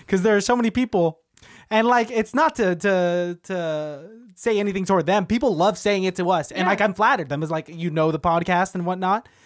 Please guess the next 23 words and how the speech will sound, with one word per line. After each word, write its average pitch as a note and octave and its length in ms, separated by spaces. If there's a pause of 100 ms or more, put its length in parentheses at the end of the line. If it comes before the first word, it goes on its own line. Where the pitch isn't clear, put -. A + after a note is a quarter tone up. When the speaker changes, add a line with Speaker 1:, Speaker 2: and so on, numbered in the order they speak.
(260)
Speaker 1:
And E3+ 120
they F3 80
say, F3+ 320 (240)
"Oh, C4+ 140
it's C#4 120
okay, A3+ 240
Christian. F3+ 420 (180)
Can't F3+ 200
be E3+ 120
that F#3 240
bad." D#3+ 300 (100)
Speaker 2:
Oh, A3 60
God. G3+ 260 (120)
Speaker 1:
But, A3+ 160
like, G#3+ 180
for A3 120
me G#3+ 200
to G#3+ 140
actually G3 460
say F#3+ 200
it F#3+ 120
to G3 80
myself, F3+ 640